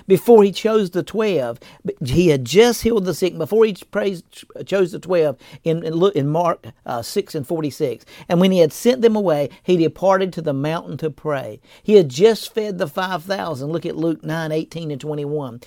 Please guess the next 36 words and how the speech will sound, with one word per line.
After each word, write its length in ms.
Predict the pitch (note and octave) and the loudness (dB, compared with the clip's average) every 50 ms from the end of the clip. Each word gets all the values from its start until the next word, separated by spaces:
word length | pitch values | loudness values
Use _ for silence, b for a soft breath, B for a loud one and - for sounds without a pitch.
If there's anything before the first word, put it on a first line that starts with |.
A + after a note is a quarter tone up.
| B B B B | B B B B
"And 140 | - F3 | -2 0
it 100 | F#3 G3+ | 0 0
happened 440 | C#3+ D3+ F3+ G#3+ G3+ F#3+ - D#3+ D3 | -2 -2 0 0 0 0 -2 -2 -2
as 140 | D3 C#3+ - | -2 -2 -2
he 100 | F#3+ G3+ | -2 0
was 160 | G3 F3+ D3+ | 0 0 0
alone 380 | E3 D#3 D#3 E3 F#3 F#3+ F3+ D#3+ | 0 -2 -2 -2 -2 -4 -4 -6
praying 480 | - - F#3+ F#3+ F3+ D#3+ C3+ B2+ B2+ B B B B | -6 -4 -4 -2 -2 -4 -4 -6 -8 B B B B
that 120 | - D#3+ | -2 0
his 140 | D#3 D#3+ D3 | 0 0 -2
disciples 600 | D#3+ E3 - - F#3+ F#3 F#3 F3 - F3 C#3+ A#2+ B2+ | -4 -6 -6 -2 0 0 0 0 -2 -2 -4 -4 -4
joined 340 | B2+ E3 F#3 F#3+ F3+ D#3+ | -2 -2 0 0 0 -2
him. 220 | D3 C#3 C#3+ C#3+ D3 | -4 -4 -4 -4 -4
He 140 | D3+ D#3 E3+ | -2 -2 -4
asked 240 | F#3 F#3 D3+ - | -4 -6 -6 -6
them, 120 | D#3 C3+ B2 | -6 -8 -8
saying, 420 | - - F#3 F#3 E3+ C#3+ B2+ B2+ b b b b | -6 -4 -2 0 0 -2 -4 -6 b b b b
'Who 140 | b G3+ A3+ | b 2 2
do 100 | G#3 G#3 | 2 2
the 140 | E3+ E3 D#3+ | 0 -2 -4
crowds 500 | - - F3 F#3+ F#3+ F3 E3 D#3 C#3 - | -4 -4 -4 0 0 0 0 0 -4 -4
say 180 | - F3+ E3+ D#3+ | -4 -2 -2 -2
that 140 | D#3 D#3 - | -2 -2 -4
I 200 | - C#3 D3+ E3 | -4 -8 -8 -8
am?' 260 | E3+ D#3 B2+ A#2 - b b b | -8 -8 -10 -10 -14 b b b
So 160 | b - G3 | b 0 2
they 160 | F3 F3+ F3 - | 4 4 4 2
answered 440 | F#3+ G3 A3+ G#3+ - - E3+ D3+ C#3+ | 0 -6 -6 -6 -4 0 0 0 0
and 120 | C#3+ C3+ | -2 -6
said, 300 | - - F#3+ F3 D3+ B2 | -2 -2 0 0 0 -2
'Some 220 | - - G3 F#3 | -4 -6 -6 -6
say 160 | D3+ - F3+ E3 | -4 -4 -2 -2
you're 160 | D3+ D3+ C#3+ | -2 -2 -2
John 320 | B2+ C#3+ F3 F3+ F3 E3+ | 0 0 0 0 0 -2
the 80 | D3+ C#3+ | -2 -2
Baptist, 520 | C#3 D#3 E3 E3 D#3 B2 A#2+ A2+ A2+ - | 0 0 0 -2 -4 -4 -6 -8 -8 -10